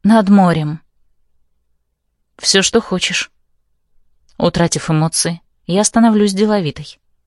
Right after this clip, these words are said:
Ради Стефи. "В Калифорнии или где?" Я глажу Стефи по голове. "Мы с Саймоном этим летом собираемся на мыс или на виноградники. Хочешь?" Долгое молчание.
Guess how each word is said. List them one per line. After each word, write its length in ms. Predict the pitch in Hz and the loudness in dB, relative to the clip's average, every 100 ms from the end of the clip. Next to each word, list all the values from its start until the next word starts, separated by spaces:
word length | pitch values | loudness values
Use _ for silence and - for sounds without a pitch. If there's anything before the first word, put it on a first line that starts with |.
| _ | _
Ради 280 | 165 165 151 | 0 0 -2
Стефи. 480 | - - 120 - - _ _ _ _ - _ _ _ - - | -6 -6 -10 -12 -16 _ _ _ _ -20 _ _ _ -20 -16
"В 80 | |
Калифорнии 680 | - 190 175 170 170 208 214 - _ - | 0 0 2 0 2 2 0 -6 _ -4
или 200 | 196 214 | 2 2
где?" 280 | 202 160 - _ _ _ _ - - _ - _ _ _ - | 2 0 -2 _ _ _ _ -20 -20 _ -20 _ _ _ -4
Я 260 | 165 165 | 0 2
глажу 300 | 151 156 139 | 2 0 -2
Стефи 360 | - 143 131 - | -6 -6 -8 -10
по 100 | 131 | -6
голове. 420 | 131 127 120 120 _ _ _ _ _ _ _ _ _ _ _ _ _ _ _ _ - | -6 -6 -10 -14 _ _ _ _ _ _ _ _ _ _ _ _ _ _ _ _ 0
"Мы 300 | 208 233 214 | 4 4 4
с 60 | |
Саймоном 480 | - 214 247 226 170 | 2 2 2 2 0
этим 200 | 151 160 | 0 0
летом 340 | 165 190 165 - _ _ - _ | -2 0 -4 -6 _ _ -20 _
собираемся 580 | - 165 160 208 226 226 | -4 0 2 4 2 2
на 120 | 208 | 4
мыс 460 | 170 175 - - _ _ _ _ _ - | 4 2 0 -4 _ _ _ _ _ -4
или 280 | 175 180 185 | 0 2 4
на 200 | 170 170 | 4 2
виноградники. 680 | 165 156 160 160 156 156 - _ _ _ _ - | 2 0 0 0 -2 -6 -12 _ _ _ _ -6
Хочешь?" 500 | - 320 247 - _ _ _ _ _ _ _ _ _ _ _ - | -2 0 -2 -6 _ _ _ _ _ _ _ _ _ _ _ 0
Долгое 460 | 170 175 175 180 | 4 6 6 2
молчание. 720 | 185 196 - 147 127 131 127 | 2 -2 -4 -2 -2 -4 -8